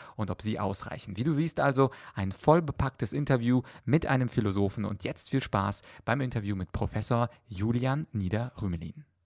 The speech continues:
Willkommen beim Menschen überzeugen. In dieser Corona-Krise kommen viele zu Wort, vor allem viele Virologen und Politiker. Aber was ist eigentlich die Sicht der Philosophie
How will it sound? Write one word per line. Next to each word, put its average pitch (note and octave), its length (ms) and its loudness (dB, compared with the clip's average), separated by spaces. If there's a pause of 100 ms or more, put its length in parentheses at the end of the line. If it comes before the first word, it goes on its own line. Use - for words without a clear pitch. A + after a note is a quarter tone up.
(260)
Willkommen C#3 460 4
beim A2 220 6
Menschen G2+ 440 0
überzeugen. A2+ 680 2 (160)
In A#2 140 0
dieser G3+ 200 6
Corona-Krise E3+ 720 2
kommen C#3 260 4
viele G3+ 320 6
zu D#3 160 4
Wort, B2+ 360 8 (200)
vor B2 180 4
allem D3 240 4
viele D3+ 440 6
Virologen A#2+ 680 4
und - 300 -4 (180)
Politiker. G3 680 0
Aber G2+ 200 0
was F#3 200 2
ist - 280 -6
eigentlich D3 420 0 (260)
die A#2+ 80 0
Sicht B2+ 400 -2
der A#2+ 100 2
Philosophie G2+ 840 -4